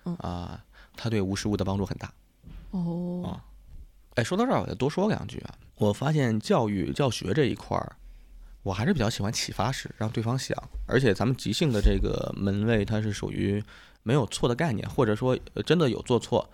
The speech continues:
Speaker 2: 就像咱们一堆人围在一起颠一个球，球落在地的时候，咱们会庆祝错误。
Speaker 1: 嗯。
Speaker 2: 有的教学方式呢是这样：我先大概说个规则让你们做，你们做肯定做不好，因为都是第一次做。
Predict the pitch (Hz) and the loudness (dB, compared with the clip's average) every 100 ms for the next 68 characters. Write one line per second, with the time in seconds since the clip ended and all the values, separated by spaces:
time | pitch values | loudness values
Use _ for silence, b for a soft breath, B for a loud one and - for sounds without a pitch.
0 | B B - - 120 104 110 110 - - | B B -4 2 2 2 2 0 -2 -4
1 | 113 120 113 110 101 110 104 - 113 113 | 0 2 2 2 2 2 0 0 0 2
2 | 101 92 98 - 95 113 101 139 - - | 0 0 0 0 2 4 2 0 -2 -6
3 | - - 95 120 127 - 247 98 - - | -8 -4 -2 0 0 0 0 0 -4 -10
4 | - _ - - - 190 170 B B B | -14 _ -20 -16 -8 -8 -8 B B B
5 | - 104 101 175 156 156 151 143 110 98 | -4 -2 0 2 2 2 0 0 0 0
6 | 95 120 147 - - - - 110 110 175 | 0 0 0 -2 -14 -20 -6 -2 0 0
7 | 175 151 143 151 147 139 135 101 98 143 | 2 2 2 2 2 2 2 0 0 -2
8 | - - - 107 113 - - 95 123 147 | -2 -10 -2 0 2 0 0 0 2 0
9 | - 104 123 104 - - - 123 120 117 | 0 0 0 -2 -8 -6 0 2 4 2
10 | 123 120 123 - | 2 2 0 0